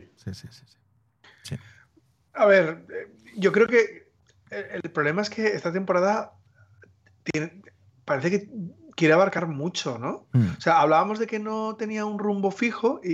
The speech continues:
Speaker 2: y, y ahora parece que por fin con el descubrimiento de que Moff Gideon... o sea, yo creo que esta se-, esta temporada va a estar supeditada a la que viene.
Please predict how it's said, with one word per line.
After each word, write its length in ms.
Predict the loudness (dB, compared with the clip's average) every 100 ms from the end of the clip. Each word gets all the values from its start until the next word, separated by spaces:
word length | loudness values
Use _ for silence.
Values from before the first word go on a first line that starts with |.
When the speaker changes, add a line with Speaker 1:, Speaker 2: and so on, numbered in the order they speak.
| 0 4
Speaker 2:
y, 320 | 4 4 4
y 60 | 4
ahora 680 | 6 8 8 6 2 -2
parece 680 | -4 -4 0 2 0 -2 -4
que 140 | -2 -4
por 240 | -4 -6
fin 460 | 2 2 4 0 0
con 500 | -2 -2 -6 -6 -10 -16 -16 -18 -10 0
el 140 | 2
descubrimiento 720 | 2 2 4 6 6 4 4
de 120 | 2
que 140 | 2 0
Moff 280 | 2 0 2
Gideon... 800 | 2 4 4 4 2 2 0 -4
o 60 | -10 -12 2
sea, 120 | 6
yo 100 | 6
creo 140 | 6
que 80 | 2
esta 220 | 0 -2
se-, 260 | -2 -2 -2
esta 140 | 0
temporada 340 | 0 0 0 0
va 60 |
a 40 | -2
estar 220 | -4 -6
supeditada 600 | -6 -2 -2 0 2 2
a 20 |
la 80 | -2
que 140 | -2
viene. 380 | -2 -2 -2 -10